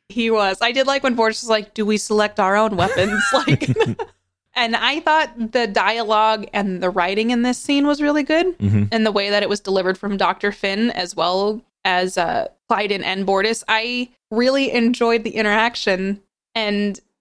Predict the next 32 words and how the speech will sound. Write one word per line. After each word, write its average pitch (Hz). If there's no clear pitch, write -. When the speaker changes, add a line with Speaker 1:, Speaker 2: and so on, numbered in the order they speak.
Speaker 1:
this 359
is 370
such 320
a 262
foreign 269
concept 277
to, 208
to 226
Bortus 190
and 196
Klyden 185
and 185
Moclans. 196
And 214
I, 214
I 247
just 320
really 247
enjoyed 220
seeing 240
Klyden's 208
actual 202
excitement 220
about 208
a 220
fun 254
list. 139
Speaker 2:
Yeah. 87
A 110
fun 101
list? 90
<laughs> -